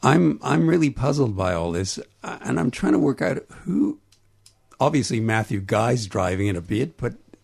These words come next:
the fossil fuel industry is not. They're not giving up.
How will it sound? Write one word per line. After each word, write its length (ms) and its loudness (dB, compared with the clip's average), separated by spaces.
the 140 -6
fossil 420 -6
fuel 460 0
industry 580 -6
is 140 -6
not. 460 -2
They're 100 2
not 200 2
giving 260 4
up. 240 -2